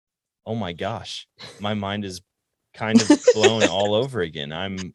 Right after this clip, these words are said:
Speaker 1: I'm excited to
Speaker 2: Dan, you better start doing some more podcasts <laughs> and get some
Speaker 1: <laughs>
Speaker 2: more ad placements or something. <laughs>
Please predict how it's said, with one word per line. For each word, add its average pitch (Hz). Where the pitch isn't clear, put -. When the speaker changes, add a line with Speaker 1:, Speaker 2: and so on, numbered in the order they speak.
Speaker 1:
I'm 101
excited 92
to -
Speaker 2:
Dan, 220
you 202
better 185
start 180
doing 202
some 196
more 185
podcasts 220
<laughs> -
and 240
get 233
some 254
Speaker 1:
<laughs> -
Speaker 2:
more 247
ad 254
placements 214
or 214
something. 208
<laughs> -